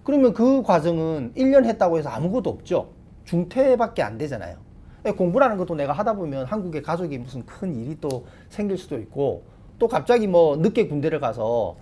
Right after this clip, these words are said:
학사, 석사 연결해서 하다 보니까 석사 중간에 군대를 가는 경우도 있고 뭐 이럴 수도 있겠죠, 그죠? 예, 그럴 경우에는 가능하면요, 어, 여러분들이 각 대학의 커리큘럼을 잘 비교해 볼 때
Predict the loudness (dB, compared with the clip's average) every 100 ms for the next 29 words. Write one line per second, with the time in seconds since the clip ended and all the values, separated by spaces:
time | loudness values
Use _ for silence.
0 | -20 -20 -14 -10 -4 -2 -2 -2 2 2
1 | 2 2 0 -4 -6 -6 -10 -10 -8 -6
2 | -4 -2 -2 0 -2 -4 -2 0 0 -4
3 | -6 -6 -6 -4 -4 -4 -8 -6 -8 -6
4 | -6 -4 -4 -6 -6 -6 -6 -10 -20 -16
5 | -12 -12 -12 -20 -20 -20 -8 4 6 6
6 | 2 0 0 -4 -6 -6 -2 2 2 0
7 | -4 -2 -2 -6 -14 -20 -20 -14 -12 -10
8 | -4 -2 -2 -4 -4 -4 -4 -4 -4 -4
9 | -4 -6 -6 -4 -4 -4 -6 -8 -10 -10
10 | -6 -4 -2 -4 -4 -6 -6 -8